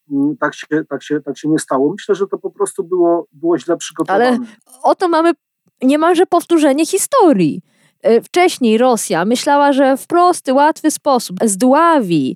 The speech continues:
Speaker 2: separatyzm czeczeński i wplątała się w długą wojnę, a teraz mamy Czeczenów, którzy myślą, że za pomocą kilkudniowej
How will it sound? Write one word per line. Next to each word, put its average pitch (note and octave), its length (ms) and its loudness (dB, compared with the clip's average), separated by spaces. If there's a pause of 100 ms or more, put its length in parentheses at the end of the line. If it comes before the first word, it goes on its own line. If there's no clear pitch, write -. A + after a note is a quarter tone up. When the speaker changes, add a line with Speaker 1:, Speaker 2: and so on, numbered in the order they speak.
(140)
Speaker 2:
separatyzm B3+ 800 0
czeczeński E3 880 -6 (380)
i D4+ 220 2
wplątała C4+ 520 0
się B3 140 -4
w A3 80 -4
długą A#3 380 2
wojnę, G3 500 0 (460)
a B3 100 -2
teraz F#4+ 340 0
mamy D4 360 2 (320)
Czeczenów, D4 800 0
którzy D#4 360 0
myślą, D#4+ 400 2
że D#4 160 2
za C#4+ 140 2
pomocą D4 480 0 (220)
kilkudniowej D4 680 0